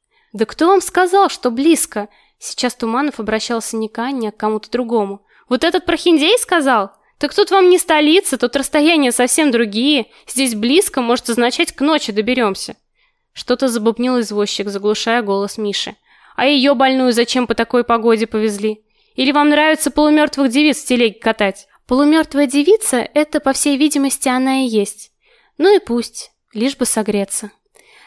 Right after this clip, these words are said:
Наверное, Анна сказала это вслух, потому что Туманов тут же заявил: "Сейчас согреетесь, миледи, пейте!" В руку ей сунули фляжку.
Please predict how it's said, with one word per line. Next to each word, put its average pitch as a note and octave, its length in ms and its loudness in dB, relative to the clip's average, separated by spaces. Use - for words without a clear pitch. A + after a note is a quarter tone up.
Наверное, E4 520 2
Анна E4 260 2
сказала D4+ 480 0
это D#4+ 200 -2
вслух, - 380 -2
потому A3+ 300 -2
что A#3+ 160 -10
Туманов C4 460 0
тут B3+ 200 -4
же A#3+ 80 2
заявил: G#3 500 -2
"Сейчас - 380 -2
согреетесь, E4+ 600 2
миледи, A#3+ 480 2
пейте!" D#4+ 500 0
В A#3 80 -4
руку D#4 260 2
ей A3+ 140 4
сунули A3+ 380 0
фляжку. G#3+ 540 -4